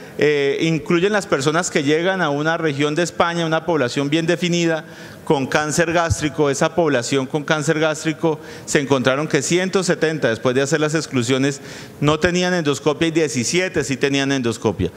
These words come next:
Clasificaban como cáncer de intervalo.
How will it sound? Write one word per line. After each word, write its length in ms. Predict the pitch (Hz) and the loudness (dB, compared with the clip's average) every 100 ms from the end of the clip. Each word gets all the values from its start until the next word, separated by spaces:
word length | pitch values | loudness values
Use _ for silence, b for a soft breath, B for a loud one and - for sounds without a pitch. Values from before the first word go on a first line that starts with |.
| B B | B B
Clasificaban 680 | 147 135 135 131 139 139 151 | 0 2 2 2 2 0 0
como 280 | 175 143 123 | 0 0 2
cáncer 420 | 143 147 156 151 | 0 2 0 2
de 80 | 151 | 0
intervalo. 680 | 135 147 156 123 - - | 2 2 2 0 -8 -16